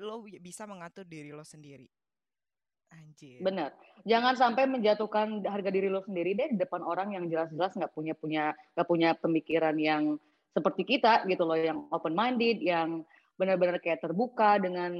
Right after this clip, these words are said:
Speaker 2: eh, segala hal baru. Kalau mereka kan memang terkungkung dengan, eh, apa ya, dengan lingkungan mereka sendiri, sehingga mereka itu jadi ter-, termotivasi untuk kepo soal, eh, kehidupan orang lain gitu. Jadi
Speaker 1: Oke.
Speaker 2: benar-benar kayak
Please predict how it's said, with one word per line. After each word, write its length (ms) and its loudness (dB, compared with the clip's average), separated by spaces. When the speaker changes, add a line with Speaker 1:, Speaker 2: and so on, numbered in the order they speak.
Speaker 2:
eh, 480 -2
segala 320 -4
hal 160 0
baru. 400 2
Kalau 160 -4
mereka 240 -6
kan 160 -10
memang 240 -10
terkungkung 560 -14
dengan, 400 -2
eh, 480 4
apa 240 -2
ya, 160 0
dengan 240 -4
lingkungan 320 -6
mereka 240 -4
sendiri, 640 2
sehingga 320 0
mereka 320 0
itu 160 0
jadi 400 2
ter-, 480 0
termotivasi 720 2
untuk 320 -4
kepo 320 -2
soal, 400 0
eh, 240 -4
kehidupan 320 0
orang 240 -4
lain 480 -2
gitu. 240 -10
Jadi 240 -2
Speaker 1:
Oke. 160 -10
Speaker 2:
benar-benar 400 0
kayak 240 4